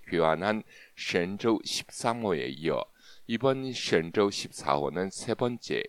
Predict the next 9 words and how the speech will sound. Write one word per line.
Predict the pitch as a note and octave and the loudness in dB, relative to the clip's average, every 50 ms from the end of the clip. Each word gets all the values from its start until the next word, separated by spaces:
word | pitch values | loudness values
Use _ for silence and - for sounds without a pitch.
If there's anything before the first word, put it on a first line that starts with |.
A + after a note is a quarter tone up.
| - - | -10 -8
유인 | - E2+ F2+ F#2 G2 A2 A2+ - - | -4 -2 0 2 2 2 0 -2 -4
우주선입니다. | - D#2+ D#2 - - D2+ - - - F#2 F#2 F2+ D#2+ C#2+ C#2 C2 - - - - - - - - _ _ _ _ _ _ _ _ - - - - _ _ - | -6 -8 -8 -6 -6 -8 -8 -6 -8 -6 -4 -4 -4 -4 -6 -8 -8 -10 -12 -14 -16 -20 -20 -20 _ _ _ _ _ _ _ _ -20 -20 -20 -20 _ _ 4
전동 | - A#2 G#2+ A2 A2+ A2+ A2 C3 B2 C3 C3 C3 C3 | 6 6 8 8 6 4 6 6 6 6 4 0 -2
려양, | B2 G#2+ F2+ E2+ F2+ F2+ E2 D2+ C#2+ D2 D#2+ F2 F#2+ - - - - _ _ _ _ - | 0 2 4 4 4 4 4 2 2 0 0 -4 -6 -10 -12 -18 -20 _ _ _ _ -12
차이쉬저 | - - A#2+ G#2+ G2 F#2 - - - A#2 G#2+ F2 - - E2+ D2+ D#2 E2 F2 - | -4 0 2 4 4 2 0 -2 -2 -2 -4 -4 -4 -4 -2 0 2 0 0 0
등 | - E2 C#2+ D2 C#2 | -2 -2 -2 -4 -6
세 | - - - A2+ G#2 | -8 -4 -2 0 0
명의 | G#2+ G#2 F2 D#2+ C#2+ | 0 0 0 -2 -2
우주 | C#2+ D#2 F2 - - E2+ E2 E2 | -2 -4 -4 -6 -6 -6 -6 -6